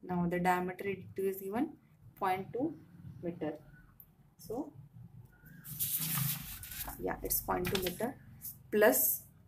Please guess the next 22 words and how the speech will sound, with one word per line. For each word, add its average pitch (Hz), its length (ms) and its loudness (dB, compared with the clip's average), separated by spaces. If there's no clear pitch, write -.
same 208 420 4
step, 247 340 4
four 202 260 6
into 214 420 2
zero 190 300 2
point 202 340 -2
zero 190 340 0
zero 202 280 2
four 190 260 0
eight. 233 240 2
Length 196 500 4
is 214 200 4
given 202 440 2
two 214 100 2
one 202 460 0
zero 190 340 4
meter, 196 500 4
and 180 180 2
the 190 100 6
di-, 180 380 6
uh, 175 260 4
sorry, 180 360 0